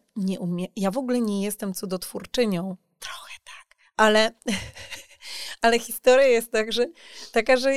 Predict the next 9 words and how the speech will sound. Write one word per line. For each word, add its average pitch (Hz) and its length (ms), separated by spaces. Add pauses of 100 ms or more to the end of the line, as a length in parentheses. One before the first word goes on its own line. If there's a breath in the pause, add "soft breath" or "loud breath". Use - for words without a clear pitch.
(200)
ludzie 254 260
przychodzą 254 420
do 247 100
mnie, 254 160
żeby 247 220
się 247 160
dogadać 233 680
ze 202 160
sobą 202 480